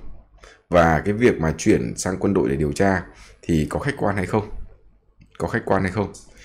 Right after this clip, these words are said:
Tất nhiên thì không phải rằng là ông điều tra rồi, nhưng mà xưa nay thì người ta vẫn đang có một cái số cái lăn tăn như thế. Chúng ta sẽ chờ đợi xem rằng là bên phía của quân đội có công khai hóa cái việc này để mà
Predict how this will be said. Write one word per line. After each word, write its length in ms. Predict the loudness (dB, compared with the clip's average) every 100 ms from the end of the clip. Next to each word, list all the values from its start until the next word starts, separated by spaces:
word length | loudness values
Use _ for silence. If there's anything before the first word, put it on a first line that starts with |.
| -20 -4
Tất 100 | 0 6
nhiên 260 | 8 6
thì 100 | 2
không 200 | -2 -2
phải 240 | -2 -2 0
rằng 140 | 0
là 260 | 0 -2 -6 -16 -20 -20 -20 _
ông 180 | 0 4
điều 140 | 4
tra 220 | 4 4 4
rồi, 220 | 4 2 -4 -18 -20 -4
nhưng 200 | 0 2
mà 200 | 2 0
xưa 200 | 0 2
nay 180 | 2 0
thì 80 | -2
người 120 | -2
ta 160 | -2
vẫn 180 | -2 -2
đang 160 | -2 -2
có 120 | -2
một 120 | -4 -4
cái 80 | -6
số 160 | -4 -2
cái 80 | -2
lăn 120 | -2
tăn 160 | 0
như 100 | 0
thế. 280 | 0 0 -2 -4 -18 -20 -20 -20 -20 -8
Chúng 200 | -2 2
ta 160 | 2 2
sẽ 160 | 0
chờ 220 | 2 2
đợi 220 | 4 2 0
xem 260 | -2 0
rằng 120 | -2
là 200 | -4 -6 -8 -20 -4
bên 180 | 0 2
phía 160 | 4 2
của 140 | 0
quân 160 | 0 4
đội 220 | 4 4 0
có 180 | -2 0
công 180 | 0 -2
khai 320 | 0 2 2
hóa 360 | 0 -2 -4 -2
cái 80 | -2
việc 180 | -4 -2
này 280 | -2 -2 -6 -18 _ _ _ _
để 160 | 0 2
mà 440 | 2 0 -2 -8